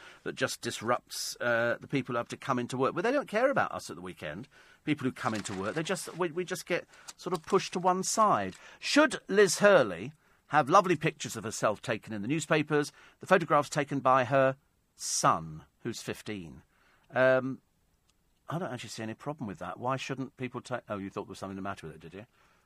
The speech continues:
Oh. Well, Brooklyn Beckham has taken ghastly pictures of his, uh, mother. You know, but there again, perhaps it's just accuracy, uh, because he can't take pictures. Weight Watchers are under fire for targeting teens,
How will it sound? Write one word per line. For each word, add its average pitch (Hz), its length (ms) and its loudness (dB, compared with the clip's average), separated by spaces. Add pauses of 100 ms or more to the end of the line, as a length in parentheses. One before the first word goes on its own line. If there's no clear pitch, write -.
(140)
Oh. 95 280 -8 (640)
Well, 262 140 0
Brooklyn 220 420 2
Beckham 202 280 6
has 117 120 -6
taken 127 360 -2
ghastly 120 420 -4
pictures 92 360 -12
of 87 80 -14
his, 104 300 -10
uh, 82 100 -10
mother. 80 380 -12 (560)
You - 80 -10
know, 87 100 -6
but 90 120 -12
there 117 100 0
again, 98 260 -4
perhaps - 260 -8
it's 98 140 -10
just - 240 -8 (280)
accuracy, 92 600 -10 (360)
uh, 131 440 6
because 127 280 -6
he 135 80 -4
can't 101 300 -6
take 113 220 -6
pictures. - 760 -10
Weight 180 360 0
Watchers 180 400 2
are 160 80 2
under 147 200 0
fire 151 480 4 (280)
for 135 80 -4
targeting 135 600 -2
teens, 151 760 -4